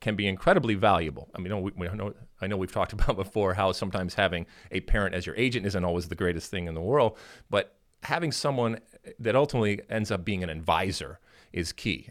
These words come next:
We don't all listen to our parents, especially at a young age, and especially when some, like I said, some bright lights are shining and some, and some wonderful things are out there. But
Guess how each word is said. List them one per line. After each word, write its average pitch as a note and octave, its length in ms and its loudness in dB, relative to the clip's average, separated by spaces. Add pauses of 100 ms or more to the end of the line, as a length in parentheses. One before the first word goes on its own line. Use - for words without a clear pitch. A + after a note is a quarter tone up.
We A2+ 140 -2
don't D3+ 120 10
all C#3+ 140 8
listen C#3 260 4
to C3 120 6
our A#2+ 100 8
parents, C3+ 340 2
especially A2+ 480 0
at G#2 80 4
a G#2 40 4
young G#2+ 260 4
age, C#3+ 300 6
and G2 160 -2
especially G#2 420 -2
when F#2+ 340 0 (240)
some, G2 200 -6
like G2 160 0
I G2 40 2
said, G2 220 -6
some F#2 140 -4
bright G2+ 260 0
lights G2 300 -2
are F#2 40 -2
shining G2+ 440 0
and F2 100 -4
some, E2+ 260 -8
and F2 140 -8
some E2 200 -6
wonderful F#2+ 420 -4
things F2+ 360 -6
are F2 160 -2
out F#2+ 220 0
there. E2+ 160 -2
But E2+ 280 -4